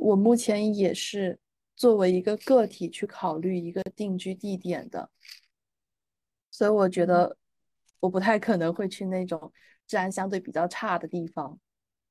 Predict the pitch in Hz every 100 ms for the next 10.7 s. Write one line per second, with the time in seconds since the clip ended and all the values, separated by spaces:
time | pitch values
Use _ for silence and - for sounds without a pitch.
0 | _ - 190 180 185 220 185 175 202 185
1 | - - 190 208 196 196 180 170 175 -
2 | 196 180 190 170 156 165 160 - - -
3 | _ _ _ - 233 240 - 320 247 175
4 | 170 - _ _ _ _ _ - 330 208
5 | 190 208 202 185 226 208 185 190 202 214
6 | 202 214 233 - 240 - 170 185 185 -
7 | 247 226 165 185 - - - 180 190 196
8 | 180 185 190 190 180 190 - 185 180 185
9 | 185 151 - 208 - - _ _ _ _
10 | - 220 226 220 202 175 160